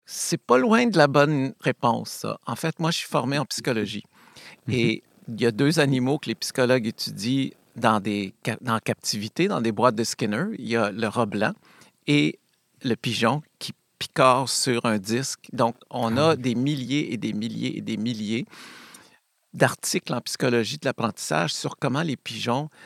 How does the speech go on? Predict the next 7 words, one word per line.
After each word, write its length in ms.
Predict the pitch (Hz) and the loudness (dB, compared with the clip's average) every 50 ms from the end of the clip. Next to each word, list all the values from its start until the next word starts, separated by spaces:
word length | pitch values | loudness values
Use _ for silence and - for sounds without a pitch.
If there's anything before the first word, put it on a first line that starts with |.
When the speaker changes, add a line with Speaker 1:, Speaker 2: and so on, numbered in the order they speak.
| - - _ _ _ | -20 -20 _ _ _
Speaker 1:
sont 160 | - - 131 | -6 -6 -4
capables 420 | - - 123 110 - 135 143 139 123 | -2 -2 -2 0 2 2 0 2 0
de 60 | 127 | -4
comprendre 600 | - - 131 120 110 - - 139 131 139 147 143 | -4 -2 -4 -4 -4 -2 0 2 2 2 2 0
les 100 | 113 107 | -2 -2
contingences, 960 | - - 110 104 - 113 104 98 101 120 107 107 110 110 104 - - - - 104 | -4 -6 -8 -6 -6 -4 -4 -4 -2 0 -2 -2 -2 -6 -8 -10 -10 -8 -6 -6
euh, 320 | 95 90 92 90 90 92 | -4 -4 -4 -6 -8 -8